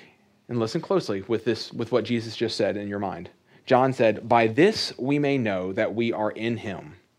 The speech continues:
Whoever says he abides in him," there's that word, "whoever says he abides in him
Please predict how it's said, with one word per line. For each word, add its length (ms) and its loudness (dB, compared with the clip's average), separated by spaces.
Whoever 480 4
says 580 0
he 180 2
abides 640 2
in 160 -4
him," 420 -10
there's 200 -4
that 140 4
word, 320 4
"whoever 280 4
says 260 4
he 100 0
abides 560 0
in 100 -4
him 320 -8